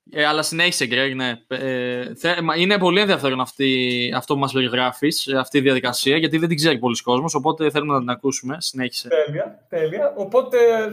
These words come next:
Speaker 2: σκεφτείτε ότι εγώ... α, να πω ότι, α, γύρισα από την πρακτική,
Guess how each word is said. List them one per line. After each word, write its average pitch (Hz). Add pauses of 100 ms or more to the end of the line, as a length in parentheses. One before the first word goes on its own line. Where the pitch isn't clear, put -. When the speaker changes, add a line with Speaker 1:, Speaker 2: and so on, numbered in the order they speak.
(120)
Speaker 2:
σκεφτείτε 208
ότι 196
εγώ... 175 (520)
α, 180
να 156
πω 185
ότι, 185 (840)
α, 135 (440)
γύρισα 202
από 147
την 151
πρακτική, 143